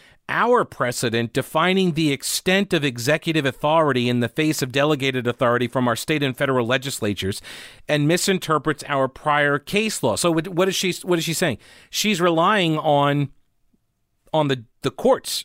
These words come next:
own interpretations over the years, right? She's saying, "Well, you know, we had some lawyers in robes and they said some stuff here and a couple other cases, and I think they should apply now."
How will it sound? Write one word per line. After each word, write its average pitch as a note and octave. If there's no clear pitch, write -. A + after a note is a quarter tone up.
own C#3
interpretations C#3+
over B2+
the A#2
years, F2+
right? A#2
She's G#3+
saying, G#3
"Well, C#4
you G#3+
know, G3+
we A#3+
had C4
some F3
lawyers G3
in D#3
robes F#3+
and D3
they F3+
said F3+
some D#3
stuff E3+
here F3
and E3
a C3
couple E3
other D3+
cases, E3
and D#3
I G3
think G3
they E3+
should D#3+
apply C#3+
now." C#3+